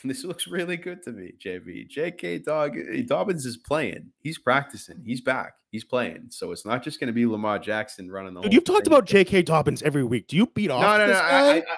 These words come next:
Speaker 1: I thought, I thought he was gonna play last
Speaker 2: Is
Speaker 1: week.
Speaker 2: he
Speaker 1: I
Speaker 2: on your
Speaker 1: thought he was gonna
Speaker 2: fantasy
Speaker 1: play.
Speaker 2: team or some shit?
Speaker 1: No, absolutely not. But I know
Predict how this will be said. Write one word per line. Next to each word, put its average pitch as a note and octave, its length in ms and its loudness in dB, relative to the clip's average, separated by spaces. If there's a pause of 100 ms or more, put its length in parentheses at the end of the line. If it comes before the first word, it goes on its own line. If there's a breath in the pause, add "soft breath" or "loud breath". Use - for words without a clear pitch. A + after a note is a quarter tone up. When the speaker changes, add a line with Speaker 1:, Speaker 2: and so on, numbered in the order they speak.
(120)
Speaker 1:
I E3+ 40 0
thought, F#3+ 240 -2
I D#3 60 -2
thought E3 200 0
he D#3 40 -2
was D3 160 -8
gonna B2+ 140 -6
play A2 240 -4
last G2 200 -6
Speaker 2:
Is F3 120 -2
Speaker 1:
week. C#4 100 4
Speaker 2:
he - 0 -
Speaker 1:
I C4+ 80 8
Speaker 2:
on C#4 80 8
your C#4 100 8
Speaker 1:
thought - 20 2
he - 20 -2
was - 20 -2
gonna A#3 140 6
Speaker 2:
fantasy C#4 220 4
Speaker 1:
play. - 40 -12
Speaker 2:
team D4 200 4
or C#4 40 4
some D4+ 180 2
shit? E4 260 -2
Speaker 1:
No, D4+ 340 4
absolutely A3 720 -2
not. D4+ 380 -8
But C3+ 120 -2
I B2+ 120 -2
know C3+ 800 -4